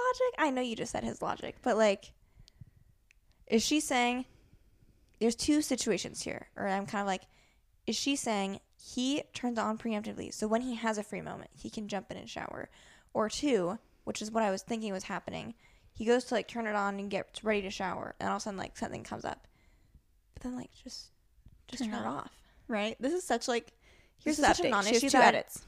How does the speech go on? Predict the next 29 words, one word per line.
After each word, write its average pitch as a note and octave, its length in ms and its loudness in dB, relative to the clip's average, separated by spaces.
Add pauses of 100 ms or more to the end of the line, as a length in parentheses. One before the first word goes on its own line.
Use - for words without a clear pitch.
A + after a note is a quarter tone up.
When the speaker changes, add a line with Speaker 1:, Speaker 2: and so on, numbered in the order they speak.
Speaker 1:
this A#3+ 140 -6
is D4 80 -4
such E4 140 2
a D#4 60 -2
non-issue. A3 440 -2
I'd A3 220 0
be A#3 120 2
like, G#3+ 140 2 (140)
"What G#3 300 -6
is B3 100 -4 (100)
wrong C#4 240 2
with - 180 -4
you?" G3+ 200 0
Speaker 2:
No, G3+ 220 0
literally. G3 260 2
Speaker 1:
I C#4 40 6
would F4+ 120 2
be, F#4+ 140 2
like, E4+ 200 4 (420)
Speaker 2:
So G#3 200 0
confused. B3+ 220 0
Speaker 1:
flabbergasted. B3 840 2
Speaker 2:
Here's, C#4 240 4
there's A3 240 0
two C4 160 4
edits. - 380 4 (300)
Edit B3 160 4
number D4 180 4
one. C4+ 220 0